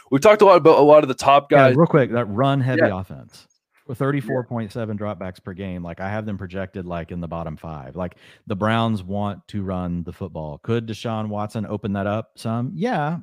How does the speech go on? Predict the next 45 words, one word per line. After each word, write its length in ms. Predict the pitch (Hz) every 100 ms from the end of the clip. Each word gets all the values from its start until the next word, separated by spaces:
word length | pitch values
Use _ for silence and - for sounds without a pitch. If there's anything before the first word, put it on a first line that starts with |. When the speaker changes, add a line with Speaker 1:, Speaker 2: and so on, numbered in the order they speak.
| -
Speaker 2:
but 180 | 110 151
he 60 |
might 240 | 147 156 139
not 240 | 139 160
either. 400 | 147 98 87 98
They 140 | 98 117
don't 180 | 147 117
have 140 | 147
a 60 | 120
lot 180 | 127
of 80 | 98
weapons, 440 | 92 - 62 104 101
right? 240 | 107 95
Their, 200 | 110 110 _ _ _ -
their 100 | 113
next 240 | 147 -
best 180 | 131 117
weapon 300 | 117 117 107
is 100 | 92
David 300 | 101 107 104
Njoku. 640 | 92 85 95 - 78 71
You 100 | 85
draft 320 | 85 104 113 -
David 300 | 98 90 78
Bell. 280 | 71 71
You 120 | 85 87
got 240 | 98 -
Donovan 340 | 104 113 110
Peoples-Jones 560 | 98 101 95 90 92 87
on 100 | 87
the 80 | 87
outside. 380 | 78 - 127 117
Your 100 | 139
next, 380 | 147 208 - 147
your 140 | 156
next 280 | 160 202 110
best 380 | 101 127 156 143
weapon 320 | 143 143 147
that's 200 | 104 -
known 560 | 95 104 147 220 294 277 _ _ _ _ _ _
is 160 | 131 123
actually 320 | 175 - 220
probably 520 | - 117 165 180 139
Kareem 380 | - 107 135 120
Hunt. 360 | - 151 -